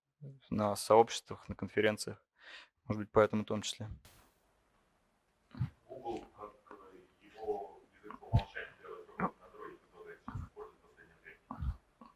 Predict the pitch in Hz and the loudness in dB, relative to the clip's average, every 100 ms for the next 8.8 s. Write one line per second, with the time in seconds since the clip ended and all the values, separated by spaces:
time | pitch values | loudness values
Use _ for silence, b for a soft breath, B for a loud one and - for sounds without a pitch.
0 | - 117 - - - 107 110 104 - - | -14 -12 -12 -8 -6 -6 -6 -6 -6 -8
1 | - - - - 175 - - _ 175 - | -18 -10 -10 -8 -14 -20 -20 _ -20 -20
2 | - - - _ _ 120 113 123 127 120 | -20 -20 -20 _ _ -8 -4 2 4 4
3 | 104 - _ _ - 110 110 110 113 107 | 0 -4 _ _ -10 -10 -8 -2 0 0
4 | 107 - _ _ - 135 131 127 113 117 | -2 -14 _ _ 6 8 10 10 10 8
5 | 123 120 110 - - - _ _ _ 120 | 10 10 6 2 -8 -12 _ _ _ 0
6 | 117 110 120 117 127 208 185 117 127 120 | 2 4 8 8 8 6 4 4 2 2
7 | 113 - 110 120 113 120 107 - - 110 | 2 2 -2 0 2 2 2 0 0 -4
8 | 104 110 131 - - 113 101 | -4 -2 -2 -4 0 2 2